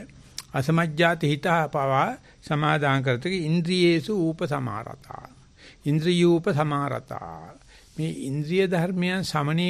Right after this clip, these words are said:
කිරීමෙන් තමයි කලබල ජීවිතයක් ගත කරත්, නිශ්චල ජීවිතයක් ගත කරත් හිත තැන්පත් වීම තියෙන්නේ.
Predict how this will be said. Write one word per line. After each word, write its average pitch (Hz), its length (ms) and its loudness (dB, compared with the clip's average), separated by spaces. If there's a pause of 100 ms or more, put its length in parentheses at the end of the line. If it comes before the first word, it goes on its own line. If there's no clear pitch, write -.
කිරීමෙන් 165 520 0
තමයි 175 640 0 (460)
කලබල 170 400 2
ජීවිතයක් 156 520 0
ගත 139 240 -2
කරත්, 143 320 0 (340)
නිශ්චල 202 360 2
ජීවිතයක් 143 440 0
ගත 131 200 -2
කරත් 143 380 0
හිත 143 220 -6
තැන්පත් 135 400 -6
වීම 127 260 -6
තියෙන්නේ. 98 300 -12